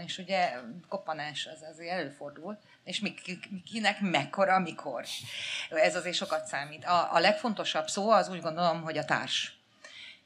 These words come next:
Ha, ha itt parancsuralmi rendszer van a szónak a nemtelen értelmében, akkor ez a dolog egyáltalán nem tud működni. Mert ahhoz, hogy bármit is működtessünk, egyfelé kell húzzuk a szekeret.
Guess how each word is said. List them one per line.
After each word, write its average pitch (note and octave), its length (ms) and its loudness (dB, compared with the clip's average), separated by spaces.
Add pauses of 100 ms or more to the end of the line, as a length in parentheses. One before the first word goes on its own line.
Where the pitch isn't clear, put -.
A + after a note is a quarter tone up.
(160)
Ha, F3 340 6 (460)
ha F3+ 80 2
itt E3+ 120 2
parancsuralmi F#3 680 8
rendszer F3 480 2
van C#3+ 240 0
a D3+ 120 -4
szónak E3+ 360 2
a D3+ 200 0
nemtelen F3 540 4
értelmében, G3 680 6
akkor F3 320 0
ez E3 160 2
a E3+ 40 -6
dolog F#3+ 320 2
egyáltalán C#3+ 500 -4
nem C3+ 140 -8
tud C#3+ 160 -14
működni. C#3 520 -10 (360)
Mert E3 220 2
ahhoz, G3+ 380 6
hogy E3 320 -4
bármit F3+ 380 8
is - 140 -2
működtessünk, G#3 680 2
egyfelé D#3+ 420 4
kell D#3+ 200 2
húzzuk E3 360 0
a E3 60 0
szekeret. C#3 640 -2